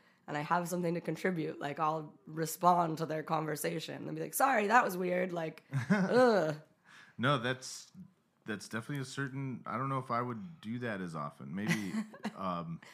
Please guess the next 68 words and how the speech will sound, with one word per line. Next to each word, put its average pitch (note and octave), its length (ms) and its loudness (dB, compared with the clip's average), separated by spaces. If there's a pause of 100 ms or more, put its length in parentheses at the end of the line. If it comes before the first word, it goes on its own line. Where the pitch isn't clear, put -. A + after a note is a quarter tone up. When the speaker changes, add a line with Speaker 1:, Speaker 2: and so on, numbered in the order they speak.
(100)
Speaker 1:
Most A#3+ 240 2
people G3 200 -2
don't. D3 340 -4
It's F3+ 160 -6
kind D#3+ 220 0
of D#3 80 -6
a D#3+ 60 -6
weird D#3 320 -6
thing - 200 -10
to - 60 -12
do. - 320 -6
Speaker 2:
especially C3 380 -4
in A2+ 100 0
New G#2 60 0
York. E2+ 420 -2
Like, F#2+ 160 -2
Speaker 1:
Yes. C#3+ 220 6
Speaker 2:
it's - 80 -2
kinda B2 160 4
off-putting G#2 640 0
for G#2 180 -10
people. G#2+ 380 -6
They'll G2 80 -4
be F2+ 100 -4
like, E2+ 160 -4
"Wait, B1 220 -14
are D#2+ 180 -16
you G#2+ 60 -16
talking G2+ 340 -14
to B2 80 -10
me C3 140 -10 (160)
on F#2+ 100 -6
the F2+ 80 -2
train?" F#2 520 -6
Like, D#2+ 260 -8
Speaker 1:
<laughs> - 640 -8
Oh, A#3 60 6
I A#3+ 80 10
don't B3+ 120 10
do A#3 80 4
it A3 60 2
on F3+ 100 2
the E3 60 0
train. - 240 -2
Speaker 2:
Okay, E3+ 160 -2
good. D#3 200 -6
Speaker 1:
I'm G3+ 80 6
Speaker 2:
There's, - 0 -
Speaker 1:
not A#3 200 10
Speaker 2:
there's, - 60 0
Speaker 1:
that, G3+ 240 12
Speaker 2:
like, E3+ 80 -2
this F3 120 0
Speaker 1:
I'm F#3+ 80 4
not G#3+ 240 8
that F3+ 260 8
level C#3+ 240 2
Speaker 2:
You're B2 100 6
Speaker 1:
of A2+ 100 6
Speaker 2:
like, - 80 -2
"I'm A#2+ 60 0
not B2 100 2
Speaker 1:
weird. F2 80 -4
Speaker 2:
that D#2+ 240 -2
weird." D2+ 280 -8
<laughs> - 40 -6
Uh, A#2+ 160 4 (640)
well, E3 320 0